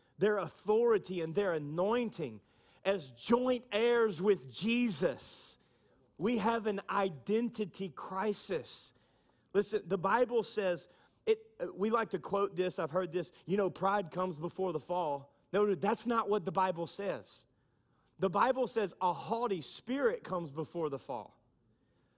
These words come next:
Pride comes before destruction.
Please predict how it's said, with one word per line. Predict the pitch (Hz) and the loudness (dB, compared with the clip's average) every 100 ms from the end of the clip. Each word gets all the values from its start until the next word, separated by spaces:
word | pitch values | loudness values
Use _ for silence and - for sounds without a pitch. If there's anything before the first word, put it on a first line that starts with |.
| _ _ - | _ _ -2
Pride | 226 240 269 285 285 247 - _ _ | 2 4 4 4 0 -8 -10 _ _
comes | 202 262 247 160 | 0 2 2 0
before | 220 - 233 220 202 | 0 0 2 4 2
destruction. | 131 196 170 - - - - 254 220 - - - 202 120 | -2 -2 -2 -6 -10 -12 -2 0 0 -6 -10 -2 -2 -2